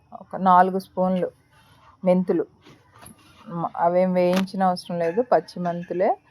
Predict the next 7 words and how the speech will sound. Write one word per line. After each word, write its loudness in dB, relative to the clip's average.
కొంచెం 0
సేపు 0
ఎండలో 2
పెట్టుకొని -4
కొన్ని 0
మెంతులు -2
వేసుకోవాలి. 2